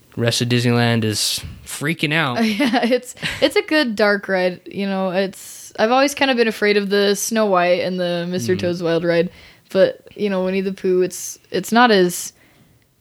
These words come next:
Speaker 2: scary. You know, it's just,
Speaker 1: Yeah.
Speaker 2: it's, it's a lot more family friendly, I think.
Speaker 1: I dare somebody to go through Winnie the Pooh and not smile.
Speaker 2: <laughs> There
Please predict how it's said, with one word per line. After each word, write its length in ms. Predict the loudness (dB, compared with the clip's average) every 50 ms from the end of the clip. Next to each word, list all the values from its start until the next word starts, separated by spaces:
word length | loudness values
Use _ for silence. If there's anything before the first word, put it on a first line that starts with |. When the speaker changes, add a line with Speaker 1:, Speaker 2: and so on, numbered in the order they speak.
| _ -20
Speaker 2:
scary. 680 | -16 -12 -12 -8 -2 2 6 6 6 6 6 4 2 2
You 120 | 2 2 0
know, 200 | 0 0 0 0
it's 240 | -2 -2 -4 -8 -10
just, 260 | -10 -10 -10 -12 -16 _ _ _ -16
Speaker 1:
Yeah. 120 | -10 -10
Speaker 2:
it's, 160 | -10 -6 -2
it's 240 | 0 0 0 2 2
a 60 | 2
lot 200 | 4 4 4 2
more 200 | 4 4 4 4 2
family 400 | 2 0 0 0 0 0 -2 -2
friendly, 580 | -2 -4 -4 -4 -4 -4 -2 -2 -4 -4 -6 -10 _ -8 -8
I 60 | -8
think. 500 | -4 -4 -4 -6 -6 -10 -14 -18 -20 -20 _ _ -6
Speaker 1:
I 100 | -6 -4
dare 440 | 0 0 0 2 2 0 -2 -4 -6
somebody 680 | -8 -4 0 0 0 2 2 2 2 2 2 0 -2 -6 -16 -20 -12
to 80 | -10 -4
go 180 | 0 0 0 0
through 200 | 0 0 -2 0
Winnie 200 | 0 0 -2 -2
the 100 | -4 -6
Pooh 360 | -6 -4 -2 -2 -2 -2 -6 -10 -18 -20 -12 -6
and 140 | -2 0 2
not 200 | 2 2 0 -2
smile. 460 | -6 -4 -4 -4 -4 -4 -6 -8 -10 -14 _ _ -10 -4 0
Speaker 2:
<laughs> 0 |
There 720 | 2 2 2 4 2 2 4 4 4 4 4 2 0 0